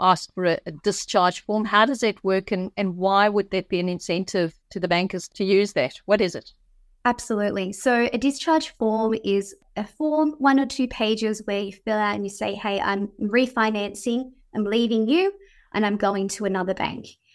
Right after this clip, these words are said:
Speaker 2: You normally have to tick what bank you're going to and provide some basic details. When that gets lodged to your current bank, there's all these alerts that go off in the banker's background saying, "Hey, your client's leaving,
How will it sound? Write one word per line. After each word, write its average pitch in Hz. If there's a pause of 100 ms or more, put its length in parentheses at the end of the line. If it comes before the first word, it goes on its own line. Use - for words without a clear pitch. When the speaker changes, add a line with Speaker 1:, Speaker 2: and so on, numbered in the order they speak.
(280)
Speaker 2:
You 202
normally 196
have 196
to 220
tick 226
what -
bank 320
you're 330
going 294
to 277
and 269
provide 190
some 196
basic 202
details. - (240)
When 226
that 311 (480)
gets -
lodged 208 (240)
to -
your 220
current 214
bank, 196 (600)
there's 214
all 311
these 302
alerts 214
that -
go 202
off 190
in 214
the 202
banker's 196
background 202
saying, 208
"Hey, 240
your 220
client's 220
leaving, 214